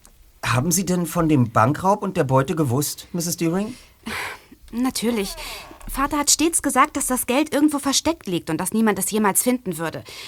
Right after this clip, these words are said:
Speaker 2: Naja, und als er aus dem Gefängnis entlassen wurde, wollte er die Beute zunächst holen. Aber er ist zurückgekommen und hat gemeint,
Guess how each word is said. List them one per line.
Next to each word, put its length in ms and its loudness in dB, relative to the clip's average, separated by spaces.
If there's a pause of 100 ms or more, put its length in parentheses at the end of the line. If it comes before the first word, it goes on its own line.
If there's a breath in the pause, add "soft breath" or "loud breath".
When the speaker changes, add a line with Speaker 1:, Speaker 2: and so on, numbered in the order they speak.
(200 loud breath)
Speaker 2:
Naja, 320 -6
und 200 -8
als 200 -8
er 120 -2
aus 80 -6
dem 120 -2
Gefängnis 440 0
entlassen 460 2
wurde, 260 0 (140)
wollte 240 -2
er 80 -6
die 100 -2
Beute 360 -2
zunächst 540 -2
holen. 320 2 (500 loud breath)
Aber 160 -4
er 60 -2
ist 140 -2
zurückgekommen 580 2
und 180 -4
hat 160 -4
gemeint, 380 0